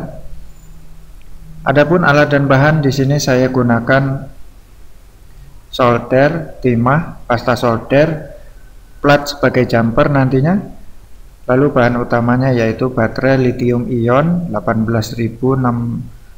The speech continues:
ratus lima puluh. Di sini memiliki kapasitas dua ribu dua ratus mAh, sehingga kalau di paralel dua jadi empat ribu empat ratus mAh. Tegangannya juga tiga koma tujuh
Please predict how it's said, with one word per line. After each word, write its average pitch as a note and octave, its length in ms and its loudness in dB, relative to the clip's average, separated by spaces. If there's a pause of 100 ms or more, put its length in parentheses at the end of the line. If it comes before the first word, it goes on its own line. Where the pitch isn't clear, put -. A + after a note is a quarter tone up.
(300)
ratus A2+ 320 0
lima A#2+ 320 -2
puluh. B2 480 0 (1120)
Di A2+ 160 -4
sini C3 640 0 (540)
memiliki B2 400 2
kapasitas B2 640 0
dua A#2 160 0
ribu A2+ 240 0
dua A2+ 240 2
ratus A2+ 480 0
mAh, A2+ 560 0
sehingga A#2+ 400 0
kalau A#2+ 240 0
di A#2+ 80 0
paralel A2+ 640 0
dua B2 560 0 (320)
jadi A#2+ 320 0
empat A#2+ 240 0
ribu A#2 240 -2
empat A2+ 200 0 (120)
ratus A2 160 -4
mAh. G#2+ 640 -2 (560)
Tegangannya A#2+ 560 2
juga A#2+ 160 0
tiga A#2 320 0
koma A#2 320 0
tujuh A2+ 240 -4